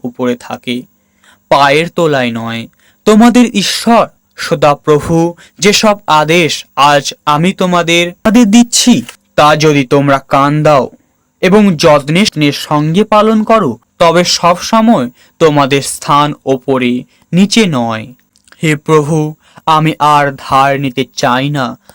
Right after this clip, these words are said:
আমি চাই অন্যদের সাহায্য করতে।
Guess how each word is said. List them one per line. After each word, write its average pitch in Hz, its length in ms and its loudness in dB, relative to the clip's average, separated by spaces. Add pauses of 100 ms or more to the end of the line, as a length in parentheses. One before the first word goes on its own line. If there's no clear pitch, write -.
আমি 156 280 0
চাই 147 440 0 (320)
অন্যদের 196 500 4
সাহায্য 135 720 -2
করতে। 120 560 -6